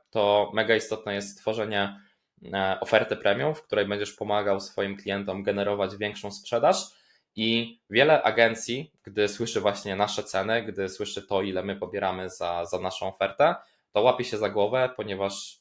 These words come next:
nie wiedzą, w jaki sposób jest to możliwe, ponieważ oni świadczą usługi za, nie wiem, za dwieście, za pięćset, za tysiąc złotych, a mimo to klienci mówią im, że ta oferta jest za droga, że nie widzą w niej wartości, że nie chcą płacić tyle pieniędzy za tego typu usługę.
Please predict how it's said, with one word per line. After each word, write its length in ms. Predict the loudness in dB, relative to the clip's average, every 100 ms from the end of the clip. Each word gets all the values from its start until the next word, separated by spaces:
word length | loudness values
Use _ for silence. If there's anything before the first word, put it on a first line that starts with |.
| -12
nie 180 | -2
wiedzą, 280 | 2 2 0
w 40 | -2
jaki 180 | -4
sposób 380 | -6 -8 -8 -6
jest 260 | -6 -6 -2
to 80 | 0
możliwe, 480 | 0 -2 0 2 2
ponieważ 420 | -2 -2 -2 -2
oni 240 | -2 -2 -4
świadczą 440 | -2 -2 -2 -8
usługi 340 | -6 -8 -8
za, 200 | -2 -2
nie 100 | -2
wiem, 160 | -6 -10
za 100 | -8
dwieście, 400 | -2 -2 0 -4
za 100 | -4
pięćset, 480 | 0 0 0 -4 -2
za 120 | -8
tysiąc 340 | -8 -8 -6
złotych, 400 | 0 0 0 -4 _ _ _
a 100 | 4
mimo 280 | 4 4 2
to 260 | 6 6 4
klienci 800 | 0 -4 -4 -4 -4 -4 -6 _ _ -2
mówią 400 | 0 4 4 2
im, 280 | -2 -4 -2
że 180 | 0
ta 160 | 0 0
oferta 480 | 2 4 4 2 0
jest 580 | 0 2 2 0 -12 -18 -4
za 180 | 0
droga, 500 | 4 4 6 4 4 -2 _ _
że 160 | -6 -4
nie 100 | -2
widzą 280 | -2 -2 -2
w 60 |
niej 120 | -2 0
wartości, 560 | 0 0 -2 -2 -6
że 140 | -4 -2
nie 140 | -4
chcą 380 | -2 -2 -2 -2
płacić 360 | 0 0 -2 -8
tyle 180 | -4 -2
pieniędzy 440 | -2 -2 -2 -4
za 100 | -6
tego 240 | -2 -2 -2
typu 240 | -6 -8
usługę. 500 | -6 -2 2 4 2